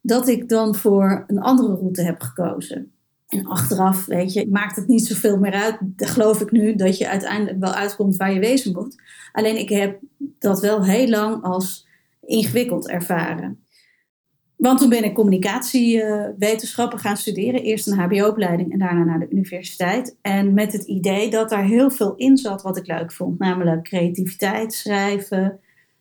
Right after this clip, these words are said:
Eh, maar ook de beeld van, van advertenties en, en hoe dingen eruit zien, eh, in folders en tijdschriften en dat soort dingen.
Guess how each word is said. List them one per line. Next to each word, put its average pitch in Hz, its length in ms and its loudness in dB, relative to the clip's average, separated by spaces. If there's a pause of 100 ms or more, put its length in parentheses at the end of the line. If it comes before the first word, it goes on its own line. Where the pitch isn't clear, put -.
(180)
Eh, 170 260 2
maar 185 280 0
ook 185 180 -2
de 175 280 -2
beeld 220 520 2
van, 185 320 0
van 185 220 -2
advertenties 190 1000 -2
en, 170 180 -2
en 175 160 -2
hoe 196 160 0
dingen 180 280 0
eruit 180 360 -4
zien, 180 280 -4
eh, 170 420 0
in 175 280 -2
folders 185 520 2
en 165 120 -2
tijdschriften 175 680 -2
en 165 60 0
dat 175 180 -2
soort 185 180 -6
dingen. 175 380 0